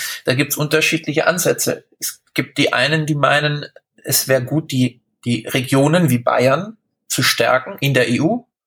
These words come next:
und die Nationalstaaten zu schwächen. Und es gibt andere, die sagen, Europa der Regionen, darunter verstehe ich eine Art, äh, Cluster. Alle ostdeutschen Staaten, die Visegrad schließen sich zusammen, Südeuropa, Nordeuropa, Mitteleuropa.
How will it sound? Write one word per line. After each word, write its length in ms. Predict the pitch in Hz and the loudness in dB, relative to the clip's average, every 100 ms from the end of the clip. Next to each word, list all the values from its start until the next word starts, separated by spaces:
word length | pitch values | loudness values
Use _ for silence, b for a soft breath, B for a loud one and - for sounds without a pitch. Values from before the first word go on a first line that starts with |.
| _ - | _ -14
und 160 | 123 | -4
die 60 | - | 2
Nationalstaaten 920 | 117 123 - 123 123 - 127 123 127 | 2 2 0 2 2 2 0 0 -2
zu 160 | 123 123 | -6 -4
schwächen. 460 | - - - - _ _ b b b b b b b _ _ | -4 -4 -6 -14 _ _ b b b b b b b _ _
Und 120 | 190 | -4
es 120 | 208 | -2
gibt 220 | 165 160 135 | -2 -2 -2
andere, 260 | 160 170 | 0 -2
die 100 | 165 | 0
sagen, 280 | 156 151 147 | 2 2 2
Europa 360 | 127 123 147 143 | 0 0 0 2
der 120 | 127 | 2
Regionen, 400 | 120 117 135 185 | 0 -4 -4 -2
darunter 380 | 160 156 156 147 | 0 0 0 0
verstehe 380 | - 147 156 160 | 0 0 2 2
ich 180 | 160 139 | 0 -2
eine 180 | 131 | 0
Art, 300 | - 135 - | 2 0 0
äh, 360 | 135 131 135 135 | 0 2 2 0
Cluster. 640 | - 147 190 - 135 196 220 B B B _ - | 0 0 0 2 2 2 -2 B B B _ -2
Alle 240 | 120 - | 2 2
ostdeutschen 720 | 147 - - 151 156 - 151 | 2 2 2 2 2 -2 -4
Staaten, 800 | - 147 143 147 156 156 156 160 _ _ _ _ _ - | -2 0 2 0 -6 -10 -12 -16 _ _ _ _ _ -6
die 140 | 127 | -2
Visegrad 560 | 170 170 165 151 160 - | 0 2 4 4 2 0
schließen 480 | - 160 175 165 | -2 -2 -4 -4
sich 220 | 160 165 - | -4 -4 -4
zusammen, 680 | 156 160 156 160 160 156 | 0 2 2 0 -2 -6
Südeuropa, 680 | 151 160 165 151 151 151 143 | 0 0 2 2 2 2 2
Nordeuropa, 580 | 131 151 - 135 131 120 | 2 2 2 2 2 2
Mitteleuropa. 720 | 123 - 180 160 185 202 254 | 0 0 0 0 2 2 0